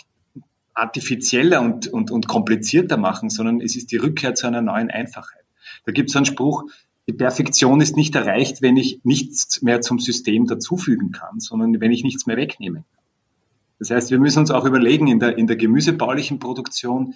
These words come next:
wie kann's noch einfacher gehen? Und am einfachsten geht's, wenn ich das natürliche Potenzial von Boden und Pflanze voll ausschöpfe. Das ist die einfachste Art zu produzieren. Alle technischen Raffinessen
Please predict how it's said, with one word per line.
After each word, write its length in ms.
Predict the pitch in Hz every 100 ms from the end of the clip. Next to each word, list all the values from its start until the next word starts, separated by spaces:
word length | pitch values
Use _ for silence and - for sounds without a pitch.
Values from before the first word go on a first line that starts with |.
| _ _
wie 120 | 135 131
kann's 360 | 135 139 -
noch 220 | 135 151
einfacher 500 | - 135 139 - -
gehen? 260 | _ _ _ _ _ _ _ _ -
Und 120 | 160
am 100 | 135
einfachsten 720 | 123 175 185 175 - 156 156
geht's, 520 | 113 151 151 - - -
wenn 160 | 123
ich 180 | 127 -
das 240 | 127 -
natürliche 640 | 113 110 151 185 180 - -
Potenzial 720 | 127 - 135 131 104 107 135
von 260 | - 123 -
Boden 440 | 113 151 165 156
und 220 | 120 117 -
Pflanze 640 | 101 110 123 - 117 117 _ _ -
voll 280 | 110 117
ausschöpfe. 580 | 107 87 - - _ _ _ _ _ _ _ _ _
Das 140 | 113 120
ist 100 | 135
die 100 | -
einfachste 540 | 156 185 196 - 156
Art 220 | 117 135
zu 120 | - 113
produzieren. 640 | 120 113 113 101 92 - _ _ _ _ _ _
Alle 260 | 127 175 185
technischen 440 | 160 165 180 165
Raffinessen 960 | 151 127 - 127 151 - - 123 -